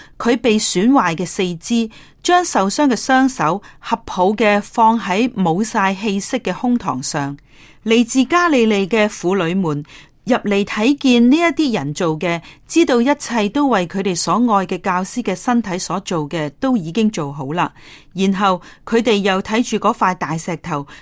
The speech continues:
被滾過嚟，堵住墓門，佢哋就將救主留喺裏面安息啦。呢啲婦女係最後喺十字架下，亦都係最後留喺基督墓前嘅人。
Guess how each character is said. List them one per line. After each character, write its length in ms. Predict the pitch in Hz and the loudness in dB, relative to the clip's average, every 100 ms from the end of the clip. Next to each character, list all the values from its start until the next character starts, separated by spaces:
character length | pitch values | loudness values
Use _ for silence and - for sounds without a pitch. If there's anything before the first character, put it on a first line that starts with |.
| - | -2
被 200 | 226 220 | 0 0
滾 300 | - 185 277 | 2 4 4
過 200 | 247 208 | 4 2
嚟， 240 | 165 139 - | 0 -6 -2
堵 180 | 170 254 | 0 2
住 200 | 214 185 | 0 0
墓 260 | 175 165 | 0 0
門， 320 | 156 151 135 143 - - - | -2 -4 -6 -10 -18 -20 -16
佢 120 | - 285 | -2 2
哋 120 | 254 | 2
就 200 | 220 240 | 2 2
將 280 | 226 349 339 | 2 2 2
救 200 | 247 226 | 2 0
主 140 | 214 | 0
留 300 | 214 247 151 | 2 2 0
喺 240 | 151 170 202 | -2 -2 -2
裏 140 | 170 | -2
面 340 | 170 156 156 | -2 -4 -4
安 160 | 202 196 | -2 -2
息 140 | 196 214 | -4 -6
啦。 260 | 151 143 - - - - | -6 -8 -10 -20 -20 -4
呢 160 | 254 285 | 2 4
啲 100 | 294 | 4
婦 280 | - 190 185 | 0 -2 0
女 260 | 190 180 196 - - | 0 0 -4 -16 -4
係 140 | 233 | -2
最 260 | 226 262 262 | 0 4 4
後 220 | 226 208 | 4 2
喺 180 | 202 214 | 2 0
十 160 | 262 208 | 0 -4
字 160 | - 185 | -4 -6
架 240 | 202 185 | -2 -2
下， 320 | 180 170 151 151 - - | -2 -4 -6 -8 -16 -6
亦 100 | 226 | -4
都 200 | 226 330 | 0 0
係 300 | 254 202 190 | 0 -2 -4
最 260 | - 233 214 | -2 2 2
後 340 | 208 202 175 | 2 0 0
留 280 | - 180 147 | 0 -2 -4
喺 260 | 151 165 208 | -2 -4 -2
基 240 | - 262 254 | 2 4 4
督 160 | 262 | 2
墓 280 | 180 180 160 | 0 -2 -2
前 260 | 160 - 151 | -6 -6 -4
嘅 160 | 156 151 | -4 -4
人。 220 | 113 | -8